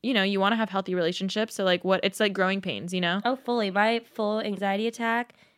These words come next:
Speaker 2: let up because I kept putting Band-Aids on things.
Speaker 1: Mm-hmm.
Speaker 2: And I was like, "It's fine, it's fine, it's fine, it's
Speaker 1: Like,
Speaker 2: fine."
Speaker 1: "I'm fine,
Speaker 2: And I
Speaker 1: it's fine."
Speaker 2: knew deep down I wasn't fine. And that's where that anxiety came from. Of, like,
Speaker 1: Yeah.
Speaker 2: that,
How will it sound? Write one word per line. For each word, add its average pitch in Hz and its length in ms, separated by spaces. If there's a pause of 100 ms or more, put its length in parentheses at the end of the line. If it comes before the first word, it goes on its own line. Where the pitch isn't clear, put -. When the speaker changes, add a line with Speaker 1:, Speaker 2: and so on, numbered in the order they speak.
(200)
Speaker 2:
let 208 360
up 202 260
because 208 340
I 202 60
kept 202 240
putting 196 220
Band-Aids 190 500
on 190 220
things. - 400
Speaker 1:
Mm-hmm. 214 360
Speaker 2:
And 208 80
I 214 60
was 214 100
like, 214 120
"It's 247 100
fine, 269 160
it's 269 140
fine, 262 100
it's 262 140
fine, 247 140
it's 247 180
Speaker 1:
Like, 240 140
Speaker 2:
fine." 240 60
Speaker 1:
"I'm 269 160
fine, 226 120
Speaker 2:
And 214 100
I 214 80
Speaker 1:
it's 202 180
fine." 214 120
Speaker 2:
knew 277 200
deep 190 220
down 202 160
I 196 80
wasn't 190 320
fine. 220 160
And 185 140
that's 202 240
where 196 80
that 190 160
anxiety 196 480
came 190 260
from. 196 320
Of, 190 80
like, 214 140
Speaker 1:
Yeah. 247 160 (260)
Speaker 2:
that, 202 380